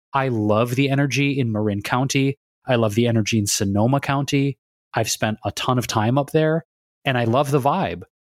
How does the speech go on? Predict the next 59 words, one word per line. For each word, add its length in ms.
But 100
again, 460
cost 340
of 80
living 500
and 220
weather, 520
not 220
sure. 260
But 160
apparently 540
there's 240
some 220
super 320
high 160
vibes 340
there 260
energetically 540
for 200
me 320
in 80
terms 260
of 80
astrology. 640
All 60
right, 220
so 160
here's 260
the 80
place 280
that 100
I 40
was 160
teasing 360
that 120
was 160
kinda, 240
like, 220
way 340
out 140
of 80
left 220
field 360
that 120
I 100
definitely 760
wanna 240
take 240
a 40
road 220
trip 220
to, 160
'cause 160
I've 180
never 300
been 140
to 100
this 160
state. 400